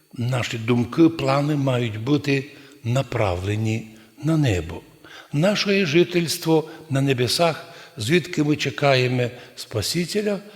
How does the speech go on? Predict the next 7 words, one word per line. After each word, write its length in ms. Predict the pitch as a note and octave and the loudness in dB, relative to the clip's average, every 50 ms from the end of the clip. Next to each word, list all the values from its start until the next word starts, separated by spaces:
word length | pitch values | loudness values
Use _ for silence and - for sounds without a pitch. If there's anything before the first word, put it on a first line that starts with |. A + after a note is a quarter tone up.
| - - - - _ - | -20 -20 -20 -20 _ -6
Господа 540 | - A2+ A2+ G#2+ - - C#3+ D3+ D3 D#3+ | -2 0 0 0 -2 -4 -4 -2 -2 -2
нашого 560 | D#3+ E3 E3 D3+ - - D#3+ D#3 E3 F3 E3+ - - - - - - - | 0 0 -2 -2 -2 -2 -4 -2 -2 -2 -4 -4 -8 -18 -20 -20 -16 -8
Ісуса 600 | - F3+ D#3+ D3 C3+ B2 - - D#3+ - - C3 A2 | -4 -2 0 0 0 -2 -2 -4 -6 -6 -4 -6 -6
Христа. 600 | - - E3 F#3+ - - - - B2+ G#2+ F#2+ F2 - - - - _ - - - - | -6 -6 -6 -4 -4 -4 -4 -2 -2 -4 -4 -4 -10 -14 -20 -20 _ -20 -20 -20 -10
Для 200 | - D3 F3+ G#3 | -4 0 2 2
чого? 480 | G#3 G#3+ - G3 E3+ A2+ - G2 - - - - - - - - - - - - - - | 2 2 2 2 2 2 2 -2 -8 -10 -12 -18 -20 -20 -20 -20 -20 -20 -20 -20 -10 -2
Котрий 560 | - C#3 A#2+ - D3 D#3+ D#3 C#3 A#2 - - | 0 2 2 2 2 2 2 2 0 -2 -8